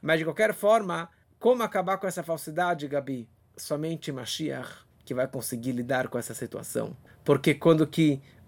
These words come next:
Yaakov estava voltando pra casa depois de vinte anos, na semana que vem a Torá descreve como que o Esav vem em direção a ele. E ele de novo dá um abraço nele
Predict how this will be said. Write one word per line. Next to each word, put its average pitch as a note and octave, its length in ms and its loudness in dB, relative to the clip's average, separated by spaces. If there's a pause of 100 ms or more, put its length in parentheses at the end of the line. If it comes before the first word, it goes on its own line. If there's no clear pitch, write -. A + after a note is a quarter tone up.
Yaakov D#3+ 800 8 (280)
estava E3 320 6
voltando D3+ 380 2
pra E3 140 2
casa F3+ 420 4
depois D3+ 260 0
de C#3+ 80 -4
vinte F3 300 -2
anos, C#3 420 -2 (140)
na B2+ 120 -4
semana F3 280 2
que D#3+ 160 -2
vem G3+ 160 2
a F#3+ 60 0
Torá F3+ 200 2
descreve D#3 720 0 (300)
como D#3+ 320 2
que D#3 180 -2
o C#3+ 320 2
Esav F3+ 640 2 (240)
vem D#3+ 240 0
em E3+ 40 -2
direção D3 480 -2
a C#3 80 -2
ele. C3 320 -4 (300)
E D#3 120 6
ele A#3 160 10
de G3 140 4
novo B3 540 8 (180)
dá A3 180 8
um C#4 40 8
abraço B3 480 4
nele C4 640 6